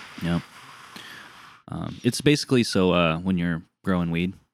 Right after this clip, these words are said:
if you keep it in a, uh, like, a eighteen to twenty-four hour, uh,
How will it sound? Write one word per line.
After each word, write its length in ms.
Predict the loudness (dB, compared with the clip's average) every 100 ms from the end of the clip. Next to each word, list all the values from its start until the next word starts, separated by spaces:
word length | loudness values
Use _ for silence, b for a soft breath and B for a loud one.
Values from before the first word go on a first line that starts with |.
| _
if 200 | -8 -4
you 80 | -6
keep 260 | -4 -4 0
it 100 | -2
in 280 | 0 0 0
a, 240 | 0 -2
uh, 260 | -4 -6 -6
like, 200 | -10 -10
a 40 | -8
eighteen 720 | -6 -6 -4 0 2 0 -2 -10 _ _ _
to 100 | -12
twenty-four 560 | -8 -2 -2 -2 -2 -2
hour, 540 | -2 -2 -2 -2 -6 _ _ _ _ _ _ _
uh, 260 | -16 -14